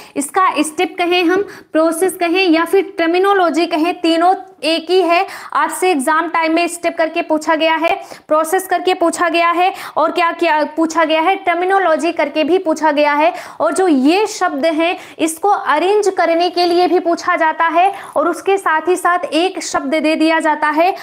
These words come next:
उसका अर्थ भी पूछा जाता है कि इसके मीन्स क्या होता है। हाँ, प्रोसेस पूछा जाता है, राधा रानी जी,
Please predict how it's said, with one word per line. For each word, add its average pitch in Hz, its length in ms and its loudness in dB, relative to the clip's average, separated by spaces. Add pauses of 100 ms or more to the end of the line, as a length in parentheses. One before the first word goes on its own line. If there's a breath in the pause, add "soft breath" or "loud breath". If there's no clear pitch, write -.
(140 loud breath)
उसका 330 360 0
अर्थ 359 440 -2
भी 339 200 2
पूछा 320 380 0
जाता 285 300 0
है 339 180 0
कि 370 120 -4
इसके 302 440 -4
मीन्स 311 520 2
क्या 285 240 0
होता 285 420 0
है। 254 440 0 (340 loud breath)
हाँ, 254 220 -2
प्रोसेस 302 440 0
पूछा 330 300 0
जाता 330 240 0
है, 330 160 2
राधा 320 240 2
रानी 320 280 0
जी, 359 180 2